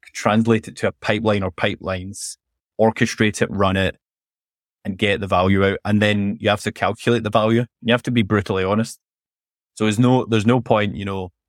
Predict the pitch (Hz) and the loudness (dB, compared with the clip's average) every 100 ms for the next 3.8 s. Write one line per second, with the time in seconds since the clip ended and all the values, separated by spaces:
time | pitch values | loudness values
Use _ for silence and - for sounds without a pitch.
0 | _ - 113 107 101 92 98 - 95 98 | _ 0 2 4 2 2 -2 -2 0 0
1 | 95 95 92 113 131 - 127 120 120 113 | -2 -4 -2 0 0 0 -2 -2 0 0
2 | 87 90 104 98 - 98 95 95 113 - | -2 -2 -2 -2 -6 -8 -4 0 0 0
3 | 120 113 98 101 - 104 98 | -2 -2 -2 -4 0 0 0